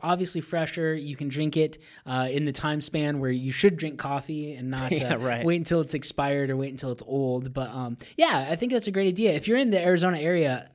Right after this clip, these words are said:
Speaker 1: again, we've recommended them before, but Union Coffee on Sixty-seventh Ave and, uh, and, um, Thunderbird
Speaker 2: Thunderbird, yeah.
Speaker 1: is just amazing.
Speaker 2: Mm.
Speaker 1: Like, they do really, really good stuff with their coffee. So I check them out. Make sure you grab a couple of pounds
Speaker 2: Mm-hmm.
Speaker 1: from them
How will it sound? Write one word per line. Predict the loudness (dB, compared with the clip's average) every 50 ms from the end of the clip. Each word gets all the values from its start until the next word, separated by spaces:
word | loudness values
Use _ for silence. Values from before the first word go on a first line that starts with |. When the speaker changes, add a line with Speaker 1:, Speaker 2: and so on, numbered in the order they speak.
| -8
Speaker 1:
again, | -2 2 2 2 4 2
we've | 0 -2 -4 0 2
recommended | 2 2 2 2 0 -2 0 0 0
them | -2 -2
before, | -2 -2 -2 2 2 2 2
but | 2 -2 -4 -6 -10 -18 -20 -12 -2
Union | 0 2 4 4 4 4 2 2
Coffee | 2 2 2 2 0 -2 -6 -8 -8 -10 -8 -6
on | -4 -2
Sixty-seventh | 0 0 -2 -2 -4 -2 0 0 0 0 0 0
Ave | 0 0 0 0 -2 -4 -6 -6
and, | -6 -4 -4 -2 -2
uh, | -4 -4 -4 -4 -6 -8 -10 -10
and, | -10 -8 -6 -6 -6 -6 -8 -10 -10
um, | -12 -12 -14 -14 -14 -4
Thunderbird | 0 0 2 2 2 0
Speaker 2:
Thunderbird, | 0 -2 -4 -4 -4
yeah. | -4
Speaker 1:
is | -6 -6 -6
just | -6 -8 -8 -8
amazing. | -6 -4 -2 -2 -2 -2 -2 -2 -4 -4 -6 -10 -12 -14
Speaker 2:
Mm. | -14 -14 -16 -16 -18 -16 -12
Speaker 1:
Like, | -10 -8 -4 -2
they | 0 2
do | 4 4 2 2
really, | 2 0 0 0 0 2 2 0 0
really | -2 -4 -8 -8 -6 -4 -4 -4 -2 -4 -4 -4 -6 -8 -10 -12 -10
good | -6 -2 0 0 0 -2 -4 -6 -8 -8
stuff | -6 -4 -2 -2 -2 -2 -4 -6 -8
with | -10 -10
their | -8 -10 -10
coffee. | -8 -8 -8 -8 -8 -8 -8 -8
So | -8 -6 -8 -8 -10 -12 -16 -16 -8 -6
I | -6 0
check | 0 0 2 4
them | 4 4 6
out. | 6 6 4 4
Make | 2 -2 -2
sure | -2 0 2
you | 2 4
grab | 4 2 2 2
a | 2
couple | 0 0 0 2 0
of | -2
pounds | -2 -2 -2 0 0 -2 -2
Speaker 2:
Mm-hmm. | -2
Speaker 1:
from | -2 -2 0
them | 0 0 0 -2 -2 -4